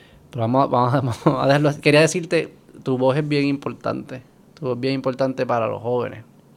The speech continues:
Yo te escucho hablar, te escucho, te leo, lo que sea. Tú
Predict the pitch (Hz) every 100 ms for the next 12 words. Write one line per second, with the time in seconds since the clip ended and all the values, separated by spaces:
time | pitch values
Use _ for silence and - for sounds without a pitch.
0 | - 123 127 143 143 135 139 143 135 123
1 | 123 135 131 123 127 139 135 127 127 120
2 | 139 131 123 - - - - _